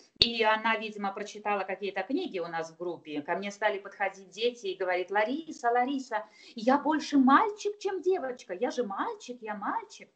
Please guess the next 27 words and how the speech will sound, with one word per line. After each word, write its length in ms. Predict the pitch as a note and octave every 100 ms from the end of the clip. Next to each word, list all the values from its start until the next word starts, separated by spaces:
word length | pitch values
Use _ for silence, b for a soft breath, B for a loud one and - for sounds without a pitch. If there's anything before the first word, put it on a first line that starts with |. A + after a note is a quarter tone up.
| _ _ _
А 120 | - G#3+
девочки 420 | C#4+ D4 - C4
стали 280 | - B3 -
подходить, 500 | - - A#3 A#3 -
говорить: 280 | A3+ A#3+ - -
«Лариса, 460 | A3 B3 E4+ C#4+
я 160 | G#3 B3
же 120 | B3
больше 300 | B3+ C#4 A#3+
девочка, 640 | A#3 F#3+ G#4+ A#4+ G4+ -
чем 260 | A#3+ A3+ F#3+
мальчик». 400 | E3 D3+ - - _ _ _ _ -
Ну, 220 | A#3+ F4+
и 80 | D4+
я, 220 | A3 A3 G#3+
конечно, 440 | G3+ A#3+ C4+ C4+
говорю: 240 | G#3+ G#3 G3+
«Да, 280 | G#3+ D#4 -
конечно, 380 | A3 A#3 A#3+ G#3+
это 180 | G3+
девочка». 480 | G3+ E3+ D3 D3 -
После 300 | F3+ G#3+ B3+
этого 160 | C4+ B3+
я 120 | A3+
поговорила 580 | G#3+ G#3+ A3 A3 A3 G#3+
с 80 | G#3
заведующей, 840 | G#3+ A3 B3 A3 G3+ - G#3 G3+